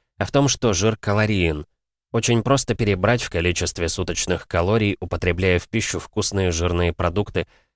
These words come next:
а если запить жидкими калориями, сладкой газировкой, о каком дефиците вообще может идти речь? Но жир подстерегает нас не только в фастфуде.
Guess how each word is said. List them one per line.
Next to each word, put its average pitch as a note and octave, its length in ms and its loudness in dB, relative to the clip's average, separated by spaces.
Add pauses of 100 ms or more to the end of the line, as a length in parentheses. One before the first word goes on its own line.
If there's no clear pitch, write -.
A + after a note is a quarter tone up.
а A#2 80 -4
если B2+ 320 2
запить A2 380 0
жидкими G2+ 400 0
калориями, F#2 760 2 (140)
сладкой E2 440 -2
газировкой, E2 680 -2 (460)
о G#2 80 -4
каком A2 340 2
дефиците F#2+ 520 0
вообще E2+ 360 0
может F#2 300 -2
идти D#2+ 340 -6
речь? - 340 -6 (720)
Но A2 200 2
жир D3 220 2
подстерегает C3 800 2
нас B2 240 2
не C3 140 2
только F2 360 0
в - 60 -14
фастфуде. - 720 -4